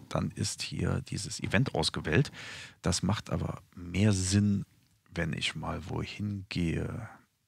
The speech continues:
Habe ich ein paar mehr Schnitte gemacht. Ja, ist es denn die Menschenmöglichkeit?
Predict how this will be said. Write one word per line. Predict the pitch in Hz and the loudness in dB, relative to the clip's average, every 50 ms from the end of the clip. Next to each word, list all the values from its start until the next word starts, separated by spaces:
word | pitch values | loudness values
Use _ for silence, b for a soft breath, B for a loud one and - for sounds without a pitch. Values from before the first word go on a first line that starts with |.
| _ - | _ -8
Habe | 87 73 | -4 -2
ich | 80 80 - | -2 -2 -2
ein | - - - - | -4 -8 -10 -12
paar | - - 82 | -8 -6 -4
mehr | 80 87 85 82 82 78 | -4 -2 0 0 0 2
Schnitte | - - - - 90 87 90 104 131 131 - - 107 | 2 2 2 2 0 2 6 6 4 4 4 0 2
gemacht. | 104 101 101 92 90 92 90 - - - - - - B B B B B B B B _ | 2 2 2 4 4 4 2 0 -2 -10 -14 -14 -16 B B B B B B B B _
Ja, | - - | -6 -2
ist | - 107 92 | 0 0 2
es | - - - | 2 0 -2
denn | - - | -2 -4
die | - - | -4 -4
Menschenmöglichkeit? | - - - - - 87 - - - - - - - - | -2 -2 0 0 0 0 -2 -4 -6 -10 -8 -6 -6 -6